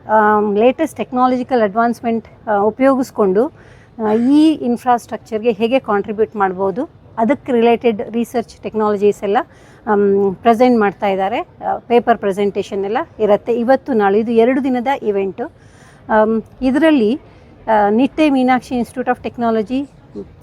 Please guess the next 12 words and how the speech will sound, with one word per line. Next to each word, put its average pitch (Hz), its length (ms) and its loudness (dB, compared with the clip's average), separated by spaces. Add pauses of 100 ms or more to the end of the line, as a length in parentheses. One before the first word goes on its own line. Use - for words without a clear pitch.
(160)
ಪ್ರತಿ 277 260 2
ವರ್ಷನೂ 262 360 0
ಕಾನ್ಫರೆನ್ಸ್ 226 600 0
ಮಾಡುತ್ತೆ, 226 500 -4 (260)
ಒಂದು 214 400 2
ಐ 220 160 0
ಟಿ 262 140 -6
ಬ್ರಾಂಚ್ಗೆ, 240 420 -4
non 214 300 0
ಐ 220 80 0
ಟಿ 214 120 -2
ಬ್ರಾಂಚ್ಗೆ. 190 500 -6